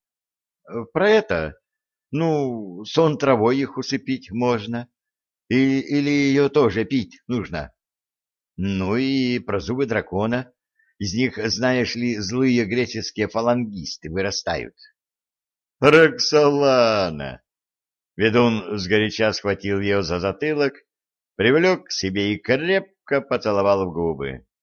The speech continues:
«Малышка, ты гений!» «Я знаю». После рывка девушка потеряла равновесие,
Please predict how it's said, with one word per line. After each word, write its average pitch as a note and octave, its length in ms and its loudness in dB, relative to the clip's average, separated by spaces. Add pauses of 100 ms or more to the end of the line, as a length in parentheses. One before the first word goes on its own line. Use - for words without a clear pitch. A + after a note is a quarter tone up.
(340)
«Малышка, B2+ 680 2
ты D#3+ 180 2
гений!» C3 640 -2 (1000)
«Я F#2+ 300 0
знаю». C#3 680 -4 (920)
После G#2 440 2
рывка G2+ 540 2
девушка F#2+ 440 -2
потеряла F#2 600 0
равновесие, F#2 800 -2